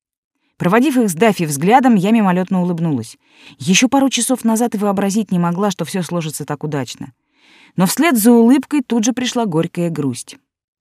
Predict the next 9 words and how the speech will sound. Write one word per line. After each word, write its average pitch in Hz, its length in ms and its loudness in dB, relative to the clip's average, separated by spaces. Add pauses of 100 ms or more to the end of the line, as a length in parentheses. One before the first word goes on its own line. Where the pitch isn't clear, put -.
За 185 160 -6
сумеречье. - 640 -4 (580)
За 151 120 -4
сослуживцев, 214 800 0
рядом 180 260 0
с - 60 -6
которыми 180 380 -2
нет 185 240 0
меня. 185 400 -2